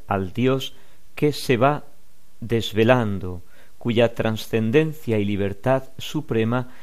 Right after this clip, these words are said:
se van manifestando en el devenir de la historia sagrada. Y la respuesta a este devenir de la historia sagrada manifestado en el hombre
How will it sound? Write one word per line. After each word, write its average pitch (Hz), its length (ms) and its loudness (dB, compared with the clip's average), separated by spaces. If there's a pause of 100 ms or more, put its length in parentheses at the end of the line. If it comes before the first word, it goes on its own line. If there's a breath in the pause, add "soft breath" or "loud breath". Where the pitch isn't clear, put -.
(100 loud breath)
se - 220 0
van 113 200 4
manifestando 110 1040 0 (600 soft breath)
en 147 360 4
el 117 160 2
devenir 117 500 2
de 139 100 0
la 107 100 4
historia 104 500 0
sagrada. 95 680 0 (600)
Y 147 100 6
la 139 120 10
respuesta 131 800 2 (380)
a 127 140 6
este 151 380 2
devenir 117 540 4
de 107 100 2
la 101 80 4
historia 127 400 0
sagrada 110 500 4
manifestado 101 1040 -2 (840)
en 110 180 2
el 104 100 6
hombre 104 560 6